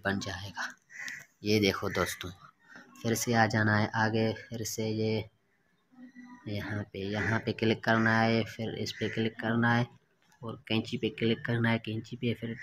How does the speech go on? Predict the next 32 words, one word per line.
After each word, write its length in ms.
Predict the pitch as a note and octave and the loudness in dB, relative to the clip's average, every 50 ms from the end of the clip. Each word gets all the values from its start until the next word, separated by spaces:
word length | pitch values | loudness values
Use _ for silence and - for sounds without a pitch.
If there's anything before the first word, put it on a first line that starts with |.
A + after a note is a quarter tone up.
| - | -2
टाइम 260 | A2 G#2+ A2 A2 A2 A2 | 0 2 2 2 4 4
right 280 | G#2+ G#2+ A2 A2+ - | 4 4 4 2 0
पे 240 | - - A2+ A2+ A2+ G#2+ - | 0 2 4 4 4 2 0
click 300 | - A2+ A2 A2+ A2 - | 0 -2 -2 -2 0 0
करना 280 | A#2 A#2 A#2 A#2 A#2 | 0 2 4 4 6
है, 140 | A#2 A#2+ A#2 | 4 4 2
फिर 300 | - - - A#2 A#2 A#2 | 0 -2 -4 -4 -2 0
आ 160 | F#2+ G#2+ A2+ A2 | 2 2 2 2
जाना 240 | A2+ A2+ A2+ A2 | 2 2 2 4
है 60 | G#2+ A2 | 4 4
आपको 240 | G#2+ - - A2 | 2 0 -2 -2
layer 360 | G#2 G#2+ A2 A2+ A#2 A#2 A#2+ - | -2 0 0 0 0 -2 -2 -2
पे। 120 | - A#2+ A#2 | 0 0 2
layer 300 | G#2+ G#2+ G#2+ A2 A2 - | 2 2 2 0 -2 -4
पे 120 | - - B2 | -6 -6 -4
आने 240 | A2+ A2+ A2+ A2+ | -4 -2 -2 -4
के 120 | - - A2 | -4 -4 -4
बाद 260 | A2+ A#2 A2+ A#2 A#2 - - - - - - - - - - - | -2 -2 -2 -2 -2 -4 -8 -16 -18 -18 -18 -18 -16 -16 -6 -2
फिर 240 | A2+ A2 A2 - - - _ _ _ _ _ _ _ _ _ _ _ | -2 0 0 -2 -6 -12 _ _ _ _ _ _ _ _ _ _ _
पीएनजी 540 | - - A#2 A#2 A#2 A#2 A2 - A#2+ A#2+ - - _ _ _ - | -6 -2 0 2 4 2 2 2 -2 -4 -4 -8 _ _ _ -4
इरेजर 380 | - A#2 A2+ A2+ A2+ A2+ A2+ A2 | 0 4 4 6 6 4 4 2
पे 160 | - A#2 A2 | 2 0 0
जाना 300 | A#2+ A#2 A2+ A2+ A#2 A#2+ | 0 0 2 4 6 6
है, 280 | A#2+ A#2 A#2+ B2 B2 A#2+ | 6 6 6 4 2 2
फिर 260 | - - - C3 A#2+ | 0 -4 -6 -2 0
हमें 400 | A2 G#2+ G#2+ A2 A2+ A#2 A2+ A#2 | 2 4 4 6 6 6 6 4
ये 280 | A2+ A2 A2+ A2+ A2+ A2+ | 4 4 4 4 2 0
टॉप 360 | - - G2 G#2 A2 A2 G#2+ - | 0 -2 0 0 0 0 0 -2
वाला 280 | G#2+ G#2+ G#2+ G#2+ A2 G#2+ G#2+ | -4 -2 -2 0 -2 -2 -4
पीएनजी 420 | - - G2+ G2+ G2+ G2+ - G#2 | -4 -4 -4 -4 -4 -4 -4 -4
लेना 240 | - G2 F#2+ F#2+ F#2 | -2 0 2 2 2
है, 160 | F2+ F#2 F#2 | 2 0 -4